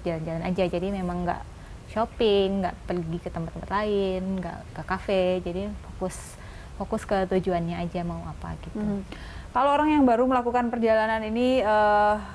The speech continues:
Speaker 2: eh, baru gitu, baru
Speaker 1: Mhm.
Speaker 2: sekali, itu sebaiknya rekomennya ada berapa negara atau cukup, ya, dua negara atau tiga negara aja deh, gitu?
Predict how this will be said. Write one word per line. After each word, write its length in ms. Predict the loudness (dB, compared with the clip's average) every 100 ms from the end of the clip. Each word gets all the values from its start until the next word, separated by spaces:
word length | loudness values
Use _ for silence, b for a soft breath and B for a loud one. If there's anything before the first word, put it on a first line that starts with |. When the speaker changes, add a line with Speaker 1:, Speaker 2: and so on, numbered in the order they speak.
| B -6
Speaker 2:
eh, 440 | 0 2 4 2
baru 400 | 4 4 6 4
gitu, 240 | 2 2 4
baru 160 | 4
Speaker 1:
Mhm. 80 | 2
Speaker 2:
sekali, 260 | 2 2 2
itu 160 | 0 -2
sebaiknya 560 | 0 0 2 2 0 2
rekomennya 560 | 0 0 -2 -2 0
ada 200 | 2 2 4
berapa 640 | 2 2 2 4 2 2 0
negara 400 | 2 2 4 0
atau 80 | -4
cukup, 320 | -8 -8 -10 -10
ya, 160 | -4 0 0 -2 -6 B B B
dua 240 | 0 2
negara 320 | 4 4 2
atau 80 | 0
tiga 160 | -2 0
negara 320 | 2 4 4
aja 160 | 2 2
deh, 200 | 0 0
gitu? 340 | -4 -6 -6